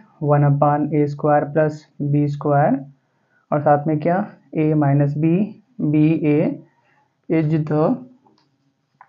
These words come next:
left inverse, left inverse। ठीक है, चलो, group के चारों property satisfy हो गया, तो हम क्या बोलेंगे Last में, hence G is a group with respect to multiplication। ठीक है,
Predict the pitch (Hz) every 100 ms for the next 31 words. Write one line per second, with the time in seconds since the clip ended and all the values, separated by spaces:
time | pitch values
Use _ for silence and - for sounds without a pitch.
0 | - - 143 139 147 143 139 127 139 139
1 | - - - - 143 147 170 - - 277
2 | - 170 151 156 277 277 - _ _ _
3 | _ - 139 135 135 - - _ - 214
4 | 208 - - 151 151 151 151 151 143 147
5 | 156 139 147 156 156 156 - 156 170 180
6 | 233 320 - - - _ 165 151 151 156
7 | 156 160 180 190 214 147 143 143 165 202
8 | 147 147 190 175 143 156 156 151 151 190
9 | - 156 143 175 214 156 147 143 - 143
10 | 143 262 359 - - _ - 160 147 139
11 | 143 139 135 - 139 139 147 240 185